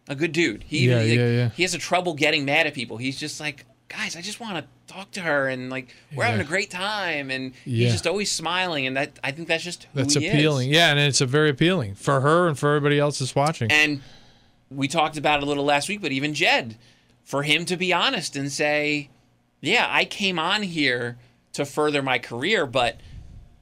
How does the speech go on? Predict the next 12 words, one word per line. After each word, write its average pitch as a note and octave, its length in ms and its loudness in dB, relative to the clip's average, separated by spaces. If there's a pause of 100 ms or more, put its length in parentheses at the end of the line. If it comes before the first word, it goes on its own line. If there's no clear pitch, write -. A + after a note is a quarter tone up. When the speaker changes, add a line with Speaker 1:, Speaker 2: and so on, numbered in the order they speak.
(100)
Speaker 1:
I B2+ 120 2
met D3 220 0
you, D3+ 400 -2
and A#2+ 340 -6
this B2+ 140 -6
is C3+ 380 -12
an C3+ 80 -4
incredible C#3 460 0
experience, D#3+ 440 -6
and A#2+ 100 -4
I, A#2+ 200 2
Speaker 2:
Sure. A#2+ 360 0